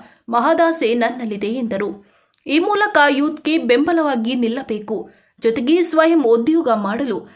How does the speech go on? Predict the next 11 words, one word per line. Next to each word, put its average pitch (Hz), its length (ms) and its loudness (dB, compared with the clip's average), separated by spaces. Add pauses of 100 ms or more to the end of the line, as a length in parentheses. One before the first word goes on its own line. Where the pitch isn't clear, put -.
(160)
ಬೇಕಾದ 233 440 2 (180)
ಕೌಶಲ್ಯ 302 600 0
ಅಭಿವೃದ್ಧಿಗೆ 247 580 -2
ಒತ್ತು 247 360 -2
ನೀಡಬೇಕು. 202 720 -4 (340)
ಯುವ 240 260 2
ಶಕ್ತಿ 285 560 -2
ಸ್ವಾತಂತ್ರ್ಯವಾಗಿ 233 1040 -2
ದುಡಿಯಲು 233 420 -2
ಬೇಕಾದ 269 480 -2
ಅವಕಾಶ 254 600 -2